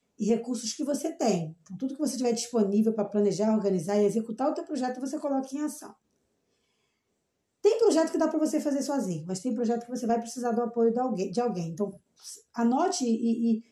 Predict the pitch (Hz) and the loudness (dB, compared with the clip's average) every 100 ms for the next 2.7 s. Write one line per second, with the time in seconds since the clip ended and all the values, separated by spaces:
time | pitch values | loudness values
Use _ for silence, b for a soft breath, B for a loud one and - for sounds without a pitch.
0 | _ 220 226 220 202 190 B B 202 233 | _ 2 6 6 6 0 B B -4 -2
1 | - 302 320 - 302 269 381 381 262 220 | 0 4 4 4 -2 2 2 2 -2 -2
2 | 208 196 - 208 196 156 147 | -2 -2 -2 -4 -4 -10 -14